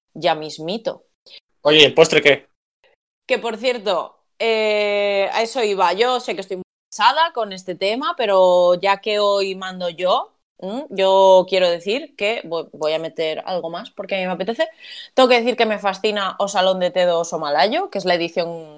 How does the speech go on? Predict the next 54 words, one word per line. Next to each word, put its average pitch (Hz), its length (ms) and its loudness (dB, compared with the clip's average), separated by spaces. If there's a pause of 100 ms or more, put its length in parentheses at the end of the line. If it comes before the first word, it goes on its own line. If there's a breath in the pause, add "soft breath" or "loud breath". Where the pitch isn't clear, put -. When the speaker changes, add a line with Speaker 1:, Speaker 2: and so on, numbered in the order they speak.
(140)
Speaker 1:
en 175 180 -6
gallego 160 720 2 (320 soft breath)
de 190 100 0
uno 190 140 0
de 180 60 4
los 180 120 2
primeros 170 340 -4
cómics 165 280 -6
de 170 80 2
David 156 320 0
Rubín, 160 560 -4
de 160 120 -4
allá 160 200 2
por 160 120 2
el 160 140 2
dos 151 220 -2
mil 147 180 -8
siete. 156 640 0 (640 loud breath)
Que, 208 100 2
por 190 140 4
cierto, 196 260 2
mil 220 160 2
gracias 185 380 4
a 165 500 4
Sindicato 165 460 -6
del 160 80 -4 (100)
Cómic, 190 380 -8
que 185 80 -10
es - 80 -16
una 170 160 -16
tienda 170 180 -8
de 165 80 -4
cómics 170 280 -10
de 165 100 -2
Ourense, 165 340 -6
por 220 180 -4
conseguírmelo 170 880 -4
y 208 120 -6
mandármelo 165 560 -2
hasta 156 240 -4
aquí, 156 100 -10
hasta 160 220 -4
Valencia. 247 560 0 (480 soft breath)
Mozos, 254 500 4
moitísimas 190 580 -4
grazas 175 360 -2
por 208 160 -10
conseguir 180 340 -6
este 175 200 -4
cómic 170 320 -2
e 156 100 0
enviármeo 160 680 -2
a 143 60 -4
Valencia, 214 680 -4